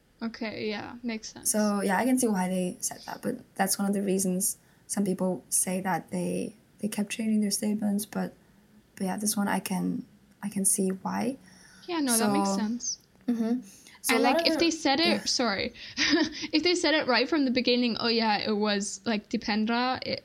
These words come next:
Speaker 1: it would have
Speaker 2: Yeah.
Speaker 1: been kind of, like, showing dissent against the person who technically would be king. That would lend
Speaker 2: Exactly.
Speaker 1: more credence to the theory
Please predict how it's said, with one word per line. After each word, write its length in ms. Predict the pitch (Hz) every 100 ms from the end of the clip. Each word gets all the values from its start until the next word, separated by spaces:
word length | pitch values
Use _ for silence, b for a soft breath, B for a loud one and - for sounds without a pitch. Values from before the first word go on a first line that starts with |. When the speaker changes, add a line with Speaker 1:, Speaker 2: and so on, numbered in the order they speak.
| -
Speaker 1:
it 120 | 240
would 120 | 220
have 100 | 214 202
Speaker 2:
Yeah. 60 |
Speaker 1:
been 80 | 226
kind 220 | 220 202
of, 80 | 214
like, 240 | 202 208 - B
showing 460 | - - 254 226 233
dissent 560 | 220 220 - 202 214 214
against 540 | 214 208 196 214 - -
the 60 |
person 520 | 214 - 214 - 233
who 220 | 220 220 208
technically 560 | - 208 226 220 233
would 180 | 214 202
be 120 | - 214
king. 440 | - 196 202 247 B B B
That 200 | 240 240
would 140 | 285
lend 260 | 254 226 226
Speaker 2:
Exactly. 340 | 208 220 220
Speaker 1:
more 180 | 214 220
credence 640 | 220 - 247 233 240 233 -
to 160 | - 233
the 140 | 220
theory 800 | 220 220 202 202 208 208 208